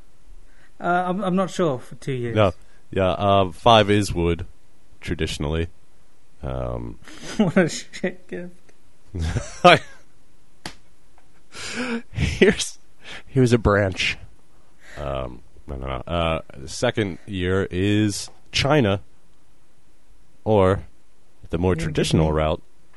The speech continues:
Speaker 2: is
Speaker 1: China.
Speaker 2: cotton. So I don't know how many gifts that you, you know, can get cotton-wise. Clothing, ear swabs.
Speaker 1: Actually,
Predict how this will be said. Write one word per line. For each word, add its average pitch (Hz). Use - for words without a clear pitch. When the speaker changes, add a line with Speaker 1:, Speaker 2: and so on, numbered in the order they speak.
Speaker 2:
is 98
Speaker 1:
China. 143
Speaker 2:
cotton. 160
So 69
I 65
don't 113
know 110
how 117
many 110
gifts 98
that -
you, 90
you 87
know, 78
can 76
get 85
cotton-wise. 80
Clothing, 90
ear 90
swabs. 101
Speaker 1:
Actually, 170